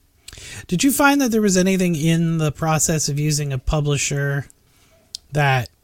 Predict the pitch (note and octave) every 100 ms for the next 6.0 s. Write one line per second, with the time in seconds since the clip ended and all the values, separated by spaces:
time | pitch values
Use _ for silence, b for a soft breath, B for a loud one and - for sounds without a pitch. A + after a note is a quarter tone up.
0 | _ _ - D#3+ D3+ C#3+ C#3+ D3 C#3+ D3
1 | D3+ D3+ C3 A#2+ C#3 C#3+ C#3 C#3+ - D3
2 | C#3 D3 C#3 C#3+ D3 D3 D3 C#3+ C#3+ E3+
3 | A#3 A3+ C#3 C#3+ C3+ - C#3 C3+ B2+ B2
4 | C3 C#3 D3 C#3+ - A#2+ B2 B2+ A#2+ C3
5 | B2 B2+ A#2+ - - - - B2+ B2